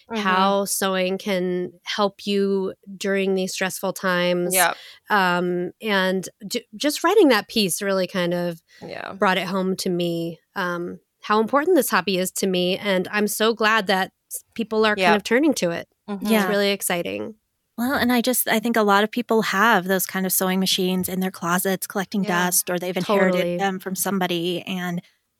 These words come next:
Speaker 3: they're like, "Well, I've been meaning to do something with this forever." And all of a sudden they have time.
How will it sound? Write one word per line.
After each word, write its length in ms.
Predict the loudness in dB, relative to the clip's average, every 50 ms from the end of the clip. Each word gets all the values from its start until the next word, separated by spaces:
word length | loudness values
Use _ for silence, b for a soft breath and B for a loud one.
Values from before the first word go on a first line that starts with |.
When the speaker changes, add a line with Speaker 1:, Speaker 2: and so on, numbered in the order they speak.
| _ _ -2
Speaker 3:
they're 120 | 0 2
like, 180 | 2 2 2 2
"Well, 340 | 4 4 4 6 6 4 4 4
I've 240 | 4 2 2 2 0
been 160 | 0 0 0
meaning 240 | 2 2 2 2 2
to 100 | 0 2
do 120 | 2 2
something 340 | 2 2 0 0 -2 -2 -2
with 140 | -2 -2 -2
this 260 | -2 0 0 0 0
forever." 600 | 0 0 0 0 2 2 2 2 4 4 4 4 4
And 200 | 4 2 2 4
all 140 | 4 2
of 60 | 4 2
a 40 |
sudden 220 | 0 2 2 2 2
they 100 | 2 0 -2
have 260 | -4 -4 -6 -6 -6
time. 540 | -8 -8 -6 -2 0 0 0 0 -4 -20